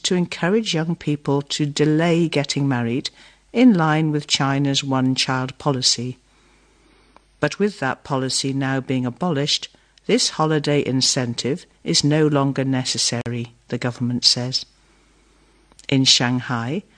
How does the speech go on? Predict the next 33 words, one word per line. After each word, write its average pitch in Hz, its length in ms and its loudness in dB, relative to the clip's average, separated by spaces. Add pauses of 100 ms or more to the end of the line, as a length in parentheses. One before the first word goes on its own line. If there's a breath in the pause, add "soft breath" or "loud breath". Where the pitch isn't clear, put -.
(240 soft breath)
a 143 40 2
young 143 320 2
couple 147 480 -4
at - 160 -4
a 143 60 -4
marriage 131 500 -2
registration 131 840 0
office - 540 -4 (380 soft breath)
told 147 320 0
the - 80 -10
paper 139 560 -4 (180 soft breath)
that - 220 -4
they 143 200 2
decided 143 640 0
to 135 160 -2
register 147 580 0
their 131 180 -2
marriage 143 540 0 (240 soft breath)
as - 140 0
soon 156 320 0
as 147 140 0
possible 120 600 -4 (500 soft breath)
to - 80 -8
take 139 280 0
advantage 123 760 -2
of 147 200 -2
the 147 100 0
existing 120 600 0
policy, 120 680 -2 (680 soft breath)
because 131 340 -2
an 123 180 -2
extra 220 380 -2
holiday 135 560 -2